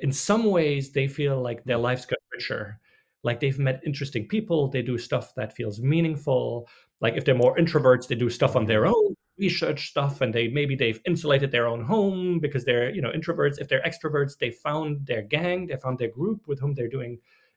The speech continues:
Speaker 1: interesting things. And so, yeah, I,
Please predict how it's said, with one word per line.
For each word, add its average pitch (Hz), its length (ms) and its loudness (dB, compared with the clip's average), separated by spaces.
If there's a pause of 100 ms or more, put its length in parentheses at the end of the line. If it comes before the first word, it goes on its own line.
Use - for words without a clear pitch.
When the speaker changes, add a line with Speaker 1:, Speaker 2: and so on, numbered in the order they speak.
Speaker 1:
interesting 135 420 0
things. 170 480 -10 (540)
And 147 100 0
so, 139 500 2 (760)
yeah, 156 260 0 (100)
I, 131 320 0